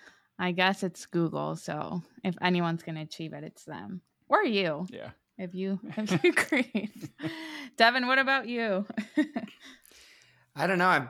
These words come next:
Speaker 3: I feel like everything is, um, <clears throat> pretty, like you said, pandemic or, uh, or post-pandemic. I actually was in Asia right before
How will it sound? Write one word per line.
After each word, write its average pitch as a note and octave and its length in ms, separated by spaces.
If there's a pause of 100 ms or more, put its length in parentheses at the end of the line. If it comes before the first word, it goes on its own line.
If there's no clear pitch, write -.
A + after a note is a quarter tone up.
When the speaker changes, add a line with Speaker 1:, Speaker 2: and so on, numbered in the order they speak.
Speaker 3:
I C#3 100
feel E3+ 180
like D#3+ 140
everything D3 480
is, C3+ 240
um, A#2+ 480 (300)
<clears throat> C#3+ 500 (160)
pretty, C3+ 400
like C3 160
you C3 120
said, B2 280
pandemic B2+ 580
or, A2+ 260
uh, G#2+ 280 (300)
or G#2+ 160
post-pandemic. G2+ 760
I A#2 40
actually A#2+ 560 (400)
was C3 160
in B2+ 120
Asia A#2+ 380
right A2 240
before G#2+ 720